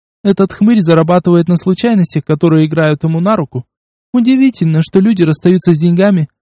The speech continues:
зная, что шансов у них почти нет». «В том-то и дело, что почти. Для азартного человека даже микроскопический шанс служит мотивацией участвовать в сомнительном деле. А может быть, для таких людей, чем меньше шанс, тем значимее победа.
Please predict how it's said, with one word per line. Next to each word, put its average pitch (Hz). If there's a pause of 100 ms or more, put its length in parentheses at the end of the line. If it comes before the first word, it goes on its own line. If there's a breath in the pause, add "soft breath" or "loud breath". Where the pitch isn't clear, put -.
(180)
зная, 139
что 147
шансов 185
у 156
них 175
почти 156
нет». 180 (760)
«В 135
том-то 175
и 175
дело, 151
что 120
почти. - (440)
Для 107
азартного 117
человека 120
даже 107
микроскопический 117
шанс 160
служит 123
мотивацией 123
участвовать 113
в -
сомнительном 117
деле. 117 (320)
А 110
может 110
быть, 107
для 104
таких 113
людей, 117
чем 110
меньше 120
шанс, 127
тем 120
значимее 123
победа. 123